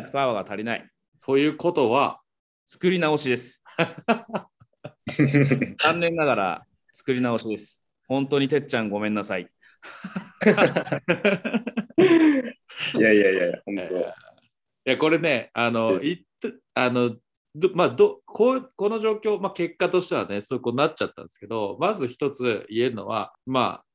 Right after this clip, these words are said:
Speaker 2: 星野杜氏が、え、いつもと全然違う初めての環境で、
Speaker 1: うん。
Speaker 2: え、触ったことないお米で、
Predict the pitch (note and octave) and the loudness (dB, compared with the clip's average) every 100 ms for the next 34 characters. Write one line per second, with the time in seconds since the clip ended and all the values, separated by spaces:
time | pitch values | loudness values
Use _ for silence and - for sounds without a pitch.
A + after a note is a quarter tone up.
0 | _ _ G3+ A3+ A#3 A#2+ A2 F#2+ G2+ F#2+ | _ _ -2 0 0 0 -4 -2 -4 -4
1 | F#2 F#2 F2+ F2+ F2+ F2+ F2+ F2+ E2+ - | -4 -8 -10 -10 -8 -8 -10 -12 -8 -2
2 | C3 F2 - _ _ _ _ _ - G2 | 0 -2 -8 _ _ _ _ _ -16 -14
3 | - A3+ - - - - G#2 - - F3 | -6 -4 -4 -8 -10 -10 -10 -6 2 2
4 | A3 A3+ A3 G#3 G#3 G3 F#3 C#3+ F3+ G3 | 4 0 0 -2 -4 -4 -2 -4 -2 -2
5 | - - - G2+ G#2 - G#2+ G2+ G2+ D#2+ | -4 -10 -6 -4 -4 -4 -4 -2 -6 -8
6 | _ _ _ - G#2 G2+ D3 G3+ A#3+ A3 | _ _ _ -10 -8 -4 0 0 0 -2
7 | - G#2 D#3 D3 F#2+ F#2+ - D3 C#3 B2+ | -4 -2 -2 -2 -4 -8 -8 -6 -6 -2
8 | E3 G2+ | 0 0